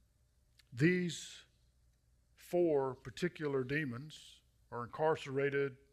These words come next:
near the Euphrates River. Now, we could spend a lot of time this morning that I don't have to talk about the importance of the Euphrates River, one of those rivers that we find in the Bible all the way back in Genesis, that the river that flowed out of the Garden of Eden broke into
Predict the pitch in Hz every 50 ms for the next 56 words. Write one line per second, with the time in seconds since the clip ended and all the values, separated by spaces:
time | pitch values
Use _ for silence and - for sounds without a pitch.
0 | _ _ - 135 131 143 143 135 135 135 135 131 - - 143 139 127 123 113 104
1 | 117 131 123 104 101 101 101 101 _ _ _ _ _ _ _ _ _ _ _ _
2 | _ _ _ _ _ - 120 123 139 131 135 120 - - 160 151 143 135 139 139
3 | 131 127 - 147 151 151 147 139 131 - - 143 143 151 147 131 127 131 139 151
4 | 147 127 127 135 151 151 151 123 120 - 151 151 143 - 131 135 143 143 139 143
5 | 131 120 - - 156 151 143 131 - 143 120 127 127 143 139 127 - 156 151 143
6 | 123 113 120 127 135 135 143 156 - _ _ _ _ _ _ _ _ _ _ _
7 | _ _ - 151 143 147 139 123 147 156 160 143 113 117 120 139 160 170 156 165
8 | 165 160 135 147 143 135 139 135 123 - 151 151 156 151 143 139 131 123 131 139
9 | 151 151 139 143 147 147 147 147 143 135 156 151 143 - 131 120 113 131 151 170
10 | 165 - - 170 165 156 - - - 127 117 127 - - - - - _ _ _
11 | - 123 120 139 156 156 143 147 135 127 - - - 160 151 156 160 156 160 156
12 | 151 143 139 135 127 123 123 120 143 143 156 156 147 123 120 117 143 160 165 156
13 | 156 139 113 127 139 147 139 - 151 151 147 139 139 139 131 127 -